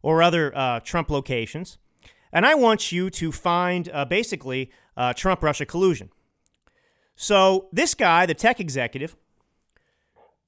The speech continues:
he, uh, employs a bunch of computer scientists, hackers, and he says, "Hey, uh,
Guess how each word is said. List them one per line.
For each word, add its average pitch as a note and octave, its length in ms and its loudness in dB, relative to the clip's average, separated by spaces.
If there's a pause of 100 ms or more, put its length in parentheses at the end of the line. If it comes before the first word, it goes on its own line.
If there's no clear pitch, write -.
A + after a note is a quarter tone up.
(640)
he, A#3+ 420 -2 (960)
uh, E3+ 160 2
employs G3 520 2
a F3 60 -4
bunch - 240 -2
of D#3+ 60 -6
computer B3 400 -4
scientists, D3+ 680 -4
hackers, D3 580 -2 (1000)
and - 120 2
he - 40 8
says, B3+ 240 4
"Hey, G3 300 6
uh, C3+ 300 4